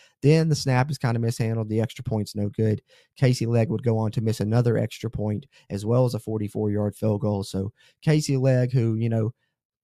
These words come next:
hate to see him have such a bad day, but man, that was rough just because the fact that he came into the day perfect on extra points, hadn't missed one all season, perfect on field goals, hadn't missed one all season, misses one of each in the game and actually two extra points,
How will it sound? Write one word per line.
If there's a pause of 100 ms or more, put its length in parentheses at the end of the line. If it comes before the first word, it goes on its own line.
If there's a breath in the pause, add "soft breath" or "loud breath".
(100)
hate
to
see
him
have
such
a
bad
day,
but
man,
that
was
rough
just
because (440 soft breath)
the
fact
that (100)
he
came
into
the
day
perfect
on
extra
points,
hadn't
missed
one
all
season,
perfect
on
field
goals,
hadn't
missed
one
all
season, (380 soft breath)
misses (240)
one
of
each
in
the
game
and
actually
two
extra
points,